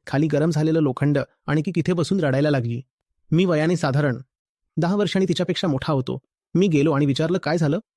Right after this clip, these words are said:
का रडतेस?' मी म्हटलं, 'ये खाली.' पण जिथे ती बसलेली होती, तिथून तिला वाटत होतं की खाली काहीच नाहीये,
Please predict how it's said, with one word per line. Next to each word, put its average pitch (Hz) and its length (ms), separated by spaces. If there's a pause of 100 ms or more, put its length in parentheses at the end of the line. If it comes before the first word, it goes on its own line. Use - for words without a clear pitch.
(300)
का 175 140
रडतेस?' 185 460 (360)
मी 165 100
म्हटलं, 139 320 (240)
'ये 180 180
खाली.' 123 260 (420)
पण 165 140
जिथे 139 220
ती 220 100
बसलेली 143 340
होती, 127 260 (180)
तिथून 185 280
तिला 175 140
वाटत 127 260
होतं 139 240
की 220 120
खाली 151 220
काहीच 139 320
नाहीये, 127 320